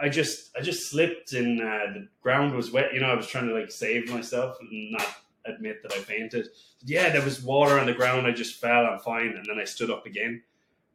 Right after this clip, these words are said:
and then I fucking fainted again. And this time I had, like, a stein in there that I was about to fill up after, and then that smashed on the ground. I hit my fucking chest off the toilet and then fell down. He was like,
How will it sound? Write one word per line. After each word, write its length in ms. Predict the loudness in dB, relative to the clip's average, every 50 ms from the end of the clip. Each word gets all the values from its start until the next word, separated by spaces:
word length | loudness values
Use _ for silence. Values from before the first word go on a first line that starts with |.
| _ _ _ _ -6
and 140 | -6 -4 -4
then 80 | -4 -6
I 100 | -6 -8
fucking 320 | -6 -8 -8 -8 -8 -10
fainted 420 | -6 -4 -4 -4 -4 -6 -8 -8 -8
again. 500 | -8 -8 -6 -4 -4 -2 -2 -4 -6 -10 _ -10 -10
And 180 | -8 -8 -6
this 220 | -6 -4 -4 -2 -2
time 320 | -2 -2 -2 -4 -10 -10 -4
I 100 | -2 -2
had, 400 | -2 0 0 -2 -2 -2 -2 -4
like, 200 | -6 -6 -6 -8 _ _ _ _ _ _ _ _ _ _ _ -6
a 200 | -4 -4 -4 -4 -6 -12 _ _ _
stein 680 | -14 -12 -6 -4 -2 -2 -2 -2 -4 -6 -8 -10 -14 _ _ -12
in 160 | -8 -6 -4
there 220 | -2 -2 -2 -2 -2
that 120 | -2 -4
I 60 | -6
was 120 | -6 -6 -8
about 220 | -6 -6 -6 -6 -8
to 40 |
fill 260 | -10 -8 -6 -4 -2 -2
up 240 | -4 -4 -8 _ _ _ -10
after, 500 | -6 -4 -4 -4 -4 -6 -8 -8 -8 -12 _ _ _ _ _ -10
and 120 | -8 -6
then 100 | -4 -4
that 220 | -2 -2 -4 -4 -6
smashed 560 | -10 -10 -6 -4 -4 -4 -4 -4 -6 -8 -8
on 100 | -8 -8
the 80 | -8
ground. 320 | -8 -8 -8 -6 -4 -4 -4
I 60 | -6
hit 200 | -6 -10 -12 -10
my 100 | -12 -12 -10
fucking 400 | -10 -12 -12 -10 -10 -12 -12 -10
chest 460 | -10 -8 -6 -6 -8 -8 -10 -12 -10
off 260 | -8 -8 -10 -10 _
the 220 | -10 -8 -8 -8 -10 -12
toilet 420 | -6 -4 -2 0 0 0 -2 -4 -6 -14 _ _ _ _ _ _ -12 -8
and 100 | -4 -4
then 100 | -4 -2
fell 240 | -2 0 0 0 2
down. 260 | 2 2 2 0 0 0
He 80 | -2
was 160 | -2 -2 0 0
like, 120 | -2 -2